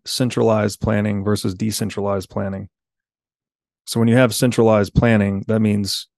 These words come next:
there are plans and preferences established by a small group of people that are imposed on everyone else.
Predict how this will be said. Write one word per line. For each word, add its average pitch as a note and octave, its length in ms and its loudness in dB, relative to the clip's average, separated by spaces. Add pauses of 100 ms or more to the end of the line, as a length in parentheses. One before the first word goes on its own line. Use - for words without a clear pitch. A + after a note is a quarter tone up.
there G#2 140 2
are G2+ 80 0
plans A2+ 340 2
and G2+ 140 -2
preferences G#2 520 0
established G#2 520 0
by G2+ 140 0
a G2 40 -2
small G#2+ 320 -2
group G2 220 -6
of G2 100 -6
people G2+ 480 -2 (500)
that A2 140 0
are G#2 100 0
imposed G2+ 600 2
on G#2 160 -4
everyone G2 320 -4
else. - 400 -8